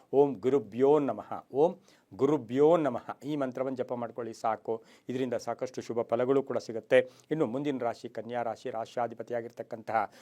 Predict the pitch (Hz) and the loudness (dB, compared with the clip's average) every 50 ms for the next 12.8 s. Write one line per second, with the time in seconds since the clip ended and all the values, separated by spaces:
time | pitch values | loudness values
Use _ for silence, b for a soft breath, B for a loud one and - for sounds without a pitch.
0 | B B B 120 107 - - 135 120 117 107 110 107 107 113 117 123 - 113 110 | B B B -6 -6 -2 0 0 0 0 -2 -4 -4 0 0 0 0 0 0 0
1 | 117 120 - - 131 123 123 120 - 120 - 123 120 120 - - - - 120 113 | 0 0 2 2 0 2 0 -2 -4 -4 -4 -4 -4 -6 -8 -10 -10 -10 -8 -6
2 | 117 127 110 117 131 120 139 139 135 - _ b b b b b b _ _ _ | -6 -6 -4 -2 2 6 6 6 6 4 _ b b b b b b _ _ _
3 | _ _ _ _ _ _ - 120 117 139 127 147 143 139 123 110 120 120 123 127 | _ _ _ _ _ _ -6 0 2 6 8 8 8 8 6 4 4 4 4 4
4 | 123 113 110 - - 139 - - 117 120 - - 120 117 120 117 110 - 123 123 | 2 0 0 -4 -6 -4 -2 0 0 0 -2 -4 -8 -6 -8 -4 -2 0 2 2
5 | 117 117 110 - - 117 113 117 123 127 123 - - - _ - 120 127 143 143 | 2 0 -2 -2 -4 -4 -2 -2 -2 -2 -4 -6 -10 -20 _ 4 8 8 8 8
6 | 143 117 101 117 120 113 127 123 123 117 117 - - 113 117 113 120 120 117 117 | 8 4 2 -2 -4 -2 -2 -2 -2 -2 -4 -4 -6 -8 -8 -6 -4 -4 -4 -6
7 | - - 117 110 - 113 107 - 110 113 123 107 107 123 135 139 139 131 127 120 | -6 -8 -12 -12 -12 -12 -12 -10 -6 -4 -4 -4 0 2 4 6 6 6 4 0
8 | 113 - - 113 110 107 107 120 117 120 113 - B B B B B - 139 151 | -2 -4 -8 -8 -8 -6 -6 -4 -2 -2 -2 -4 B B B B B 4 4 6
9 | 147 143 131 - 123 117 107 - 156 165 156 143 131 - - 117 120 131 131 - | 4 2 2 2 0 0 6 10 12 12 12 12 8 2 2 4 4 4 4 2
10 | 120 117 117 117 117 110 113 - - 123 123 156 156 131 110 - B B B B | 0 -2 -2 -2 -2 -4 -4 -4 -2 2 4 6 6 6 4 2 B B B B
11 | - 135 151 151 139 147 127 123 110 120 123 123 131 117 110 113 113 117 120 120 | 4 4 4 4 4 2 -2 -4 -4 -4 -4 -2 -4 -4 -4 -4 -6 -4 -6 -6
12 | - - 113 - 117 - - 117 104 - 110 98 117 117 110 | -8 -10 -12 -10 -10 -8 -8 -10 -10 -10 -10 -8 -6 -8 -8